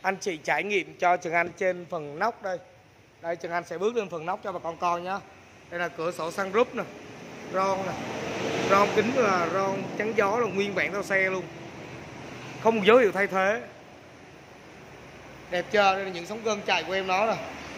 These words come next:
Rất là mượt mà nhá. Tay nắm trên, ờ, trên nóc capo đầy đủ cho anh chị rồi. Lấy về anh chị chỉ việc chạy thôi. Ngoài ra không phải làm thêm bất cứ một khoản gì đâu.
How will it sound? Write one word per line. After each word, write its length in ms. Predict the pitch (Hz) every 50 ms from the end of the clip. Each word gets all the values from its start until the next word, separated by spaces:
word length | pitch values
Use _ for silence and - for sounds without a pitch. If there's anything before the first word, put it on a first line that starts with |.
| - -
Rất 200 | 240 285 311 -
là 100 | 269 226
mượt 280 | 202 196 196 190 185 160
mà 240 | 190 190 185 180 180
nhá. 220 | 185 214 240 240 - - - - - - - - - - - - - - - - - - - - - - - - - - - - - - - - - - - - - - - - - - - - - - - - - - - - - - - - - - - - - -
Tay 180 | 208 208 214
nắm 260 | 208 208 190 208 247 294 -
trên, 220 | - 220 214 202 208
ờ, 340 | 208 202 202 202 196 190 175 - - - - - - - - - - - - - - -
trên 120 | 202 202
nóc 160 | 226 262 262
capo 280 | 226 208 208 202 196 190
đầy 100 | 180 175
đủ 160 | 160 151 160 175
cho 80 | 208
anh 120 | 196 190 185
chị 180 | - 202 180 151 143
rồi. 100 | 147 - - - - - - - - - -
Lấy 200 | - 180 196 233
về 120 | 247 233 196
anh 140 | 175 180
chị 180 | 180 - 190 160 - -
chỉ 80 | - 190
việc 140 | 196 208 165 -
chạy 220 | 202 180 151 147
thôi. 140 | 151 180 170 147 - - - - - - - - - -
Ngoài 200 | 175 175 170 160
ra 100 | 180 185
không 200 | - 208 208 196
phải 120 | 202 208
làm 420 | 214 196 180 165 160 160 151 156 160 - - - - - - - - - - -
thêm 180 | 180 196 208 202
bất 140 | 220 233 -
cứ 120 | - 269
một 140 | 262 262 -
khoản 260 | - 170 147 160 190
gì 120 | 208 196 170
đâu. 220 | 165 170 175